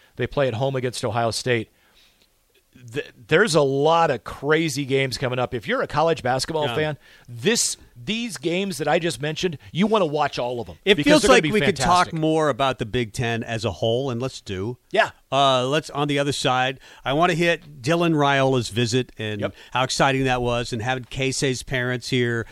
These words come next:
Speaker 2: uh, and we'll go more into, uh, recruiting as well as, um, as, uh,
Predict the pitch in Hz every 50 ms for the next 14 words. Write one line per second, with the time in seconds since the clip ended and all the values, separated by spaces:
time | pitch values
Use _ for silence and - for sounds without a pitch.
0 | - - - - - - - 120 117 117 117 117 113 113 127 127 131 131 135 113
1 | - 135 131 131 127 127 127 123 127 123 120 120 120 120 117 - - 127 123 113
2 | 110 107 104 104 101 92 - - - - - - _ - 127 127 - - - 220
3 | 226 233 185 160 135 127 113 - 127 143 151 147 139 127 120 - - - 117 113
4 | 110 107 107 107 110 107 - - 120 110 104 101 98 95 95 95 _ _ _ -
5 | _ _ _ _ _ _ _ _ - 127 127 123 123 120 117 117 117 110 - 131
6 | 120 107 101 98